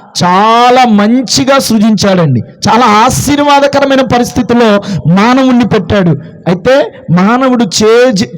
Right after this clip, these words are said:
చేతులారా తనంతట తానే అవిధేయుడై దేవుని మాట వినకపోవడం వలన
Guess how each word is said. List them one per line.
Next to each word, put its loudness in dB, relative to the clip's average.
చేతులారా 2
తనంతట 0
తానే 0
అవిధేయుడై 2
దేవుని 2
మాట 0
వినకపోవడం 0
వలన 0